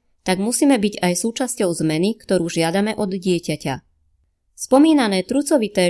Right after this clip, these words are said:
či negativistické dieťa možno len funguje v takom scenári,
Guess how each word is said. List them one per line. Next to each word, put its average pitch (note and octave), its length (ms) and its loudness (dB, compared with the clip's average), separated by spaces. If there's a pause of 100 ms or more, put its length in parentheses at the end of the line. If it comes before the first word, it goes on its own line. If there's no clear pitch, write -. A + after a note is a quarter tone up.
či - 160 -4
negativistické G3+ 800 -4
dieťa G3 320 -4
možno F#3+ 320 -2
len F3+ 160 0
funguje G#3 480 -2
v - 0 -
takom G3+ 400 -2
scenári, G3 800 -4